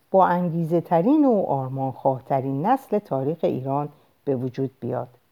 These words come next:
شکل لباس پوشیدن و حرف زدن نسل ما عوض شد. در واقع یه نوع ساده زیستی و نودوستی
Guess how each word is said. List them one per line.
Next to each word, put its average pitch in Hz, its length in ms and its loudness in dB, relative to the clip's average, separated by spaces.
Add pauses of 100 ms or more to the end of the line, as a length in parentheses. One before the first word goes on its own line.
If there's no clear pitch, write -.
(580)
شکل 147 300 0
لباس 135 440 0
پوشیدن 147 540 -2
و 156 140 -2 (320)
حرف 247 260 2
زدن 277 480 4
نسل 151 360 -2
ما 160 260 0
عوض 131 420 0
شد. 131 280 -8 (1200)
در 254 200 6
واقع 285 240 6
یه 359 200 4
نوع 330 140 0
ساده 151 480 2
زیستی 135 500 -4
و 254 180 4 (320)
نودوستی 139 920 -2